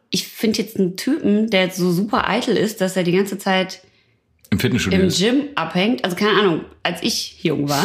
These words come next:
Speaker 1: liebe Kinder, <laughs> um es nochmal zu sagen, äh,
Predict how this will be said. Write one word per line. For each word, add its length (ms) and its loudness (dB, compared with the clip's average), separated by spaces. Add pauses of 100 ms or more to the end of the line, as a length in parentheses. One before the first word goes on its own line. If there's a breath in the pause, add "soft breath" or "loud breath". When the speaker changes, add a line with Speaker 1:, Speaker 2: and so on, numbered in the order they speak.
(140)
Speaker 1:
liebe 220 -2
Kinder, 340 0 (120)
<laughs> 100 -10
um 100 0
es 160 -2
nochmal 340 2
zu 120 -2
sagen, 240 0 (540 loud breath)
äh, 360 4